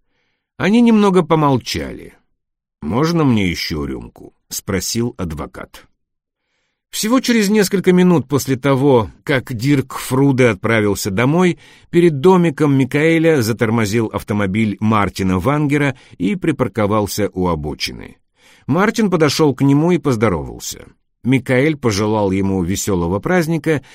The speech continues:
и спросил, не налить ли ему рюмочку. «Нет, мне лучше воздержаться. Я заехал только переодеться, а потом поеду обратно в город, чтобы провести вечер с Эвой». Микаэль молчал, ожидая, что будет дальше.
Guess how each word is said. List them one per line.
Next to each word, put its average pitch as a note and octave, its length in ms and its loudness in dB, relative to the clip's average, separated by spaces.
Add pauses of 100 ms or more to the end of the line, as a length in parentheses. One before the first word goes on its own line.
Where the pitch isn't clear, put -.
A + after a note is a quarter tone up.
(120)
и F3 100 -2
спросил, F#3 560 -2
не E3+ 140 0
налить D#3+ 400 0
ли D3+ 200 4
ему B2+ 280 4
рюмочку. - 720 -4 (300)
«Нет, D3 520 -2
мне B2+ 280 -2
лучше B2 460 -2
воздержаться. F2 1000 -6 (400)
Я F3 180 2
заехал D#3+ 400 2
только C#3+ 240 -2
переодеться, C#3+ 680 0
а G#2 40 -2
потом B2 280 0
поеду A#2+ 380 2
обратно G#2+ 460 0
в F#2+ 100 -4
город, G#2 380 2
чтобы G2+ 320 -4
провести G2+ 520 -2
вечер G2+ 520 -4
с - 200 -10
Эвой». E2+ 600 -4 (680)
Микаэль G2+ 440 0
молчал, G2+ 720 -2
ожидая, G2 500 -2
что - 240 -6
будет E2+ 420 -6
дальше. C2+ 560 -14